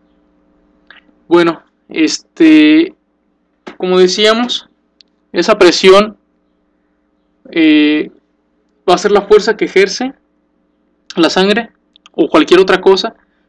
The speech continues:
sobre una unidad de superficie dada y en la, la, en la pared de la misma. Y por aquí tenemos un ejemplo para comprender esto. Dice, una presión de cincuenta milímetros de mercurio va a ser igual a decir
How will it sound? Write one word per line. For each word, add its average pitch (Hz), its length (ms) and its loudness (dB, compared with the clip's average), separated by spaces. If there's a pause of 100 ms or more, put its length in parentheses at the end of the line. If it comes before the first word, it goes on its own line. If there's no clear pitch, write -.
sobre 156 300 0
una 180 140 2
unidad 160 220 -2
de 160 60 -2
superficie 160 540 0
dada 180 380 2 (520)
y - 120 -8
en 151 100 -4
la, 147 140 -4 (120)
la, 147 220 -6
en - 60 -8
la 156 120 0
pared 147 220 -2
de 156 60 -2
la 147 100 0
misma. 170 380 -4 (640)
Y 185 240 -2
por 185 180 0
aquí 196 100 0
tenemos 196 300 0
un 202 100 -2
ejemplo 196 460 -2
para 151 220 -2
comprender 156 500 -4
esto. 185 280 -6 (720)
Dice, 175 260 -12
una 226 140 0
presión 185 300 -2
de 214 80 -4
cincuenta 185 560 0
milímetros 180 480 0
de 156 60 -2
mercurio 196 480 0
va 185 100 2
a 180 40 -6
ser 185 140 -2
igual 180 460 0 (260)
a 156 140 0
decir 151 400 -2